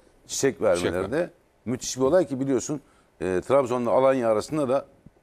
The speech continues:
Speaker 1: kaynağının çok net olmadığı,
Speaker 2: Evet.
Speaker 1: saçma bir gerginlik oluşturulmaya
Speaker 2: Tabii.
Speaker 1: çalışıldığı dönemde müthiş bir
Speaker 2: Evet.
Speaker 1: hareketti. Onlara da ayrıca teşekkür
Speaker 2: İzmir'e
Speaker 1: ederim.
Speaker 2: gidelim. Emre Kaplan'a da muhtemelen soruları olacaktır Serdar Kelleci ve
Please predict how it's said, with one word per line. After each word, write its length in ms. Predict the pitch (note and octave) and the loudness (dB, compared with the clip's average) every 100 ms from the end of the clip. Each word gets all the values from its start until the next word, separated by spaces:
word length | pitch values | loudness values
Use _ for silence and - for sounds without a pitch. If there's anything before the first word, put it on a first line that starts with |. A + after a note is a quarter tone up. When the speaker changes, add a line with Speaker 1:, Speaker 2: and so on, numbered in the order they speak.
| _ _ _ - - | _ _ _ -20 -6
Speaker 1:
kaynağının 460 | A#2 A#2 A#2+ A#2+ C3+ | 0 0 2 0 -2
çok 220 | - A#2 | -4 -6
net 220 | A2 A#2 | -4 -2
olmadığı, 500 | B2 A#2+ A2 E2+ G#2 | -2 0 -2 0 0
Speaker 2:
Evet. 160 | F#2+ D#2 - | -2 -6 -14
Speaker 1:
saçma 460 | - - G3 - C3+ | -14 -6 -4 -2 -2
bir 40 | B2+ | 2
gerginlik 540 | A2+ A2+ A#2 C#3+ - | 2 2 0 -2 -2
oluşturulmaya 400 | G#2+ G#2 A2 B2 | -4 -4 -2 -2
Speaker 2:
Tabii. 100 | C#3+ | -2
Speaker 1:
çalışıldığı 460 | B2 A2+ A#2 C#3 C3+ | -4 -4 -6 -4 0
dönemde 300 | A#2+ C3+ F3 - _ _ A2 | 0 -2 -6 -8 _ _ -6
müthiş 340 | C3 C#3+ - | -6 -6 -2
bir 40 | |
Speaker 2:
Evet. 100 | C3 | 0
Speaker 1:
hareketti. 420 | G2+ F#2+ F#2 - E3 | 0 -2 -8 -6 -4
Onlara 380 | B2+ C#3+ B2 | -2 0 0
da 80 | C#3 | 2
ayrıca 360 | C3 A#2+ B2+ D#3 | 2 2 -2 -4
teşekkür 300 | C3+ A2+ B2+ | -6 -2 0
Speaker 2:
İzmir'e 200 | C#3 D#3 | 2 4
Speaker 1:
ederim. 160 | D#3+ | 2
Speaker 2:
gidelim. 400 | D3+ D#3 D#3+ D#3 - | 2 2 2 0 -2
Emre 280 | C#3+ D#3 | 0 0
Kaplan'a 520 | C#3+ D3+ - D#3 E3 E3+ | 2 0 0 0 2 4
da 280 | D3 E3+ - - - _ A#2 | 4 2 -2 -18 -20 _ -6
muhtemelen 580 | C3 - D3 D3+ D3+ | -4 -2 0 2 0
soruları 420 | D3+ C#3 C3+ C#3+ C#3+ | -2 0 2 2 2
olacaktır 460 | C3+ C3 D3 C3 | 2 0 -2 -4
Serdar 440 | - B2 A#2 B2 A2+ | -2 0 0 0 0
Kelleci 500 | B2 A#2 A#2 G#2+ | -2 -2 -2 0
ve 60 | B2 | 2